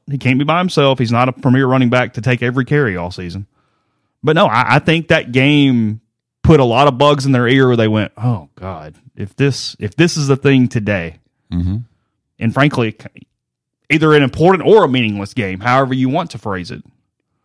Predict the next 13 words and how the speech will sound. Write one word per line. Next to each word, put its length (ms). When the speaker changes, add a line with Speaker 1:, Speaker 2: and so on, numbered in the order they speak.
Speaker 1:
this 240
is, 560
Speaker 2:
I 40
mean, 140
it 20
Speaker 1:
this 120
Speaker 2:
was, 60
Speaker 1:
is 60
a 60
problem. 340
Speaker 2:
it 40
was 140
both. 540